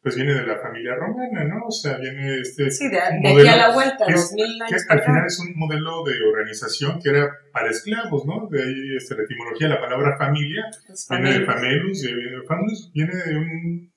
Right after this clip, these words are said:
Speaker 1: una forma de, de esclavitud. Hay una definición que me encontré de Gail Rubin que me gustó, que habla de la monogamia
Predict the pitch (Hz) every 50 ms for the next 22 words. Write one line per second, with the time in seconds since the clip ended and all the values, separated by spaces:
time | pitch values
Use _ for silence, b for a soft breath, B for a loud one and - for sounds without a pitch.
0 | _ - 180 - - 170 170 170 170 185 190 185 180 151 135 123 117 110 - -
1 | - - - - _ _ - 123 - - 151 147 143 143 143 190 202 202 196 -
2 | B B B B B 160 208 214 214 214 208 170 143 - - - 135 123 - -
3 | 147 139 147 135 123 110 - 117 110 - 135 135 131 127 131 127 131 131 131 135
4 | 135 135 110 113 117 110 107 - - 147 143 151 143 143 147 151 147 143 127 120
5 | 117 117 117 117 120 123 127 131 135 - - - b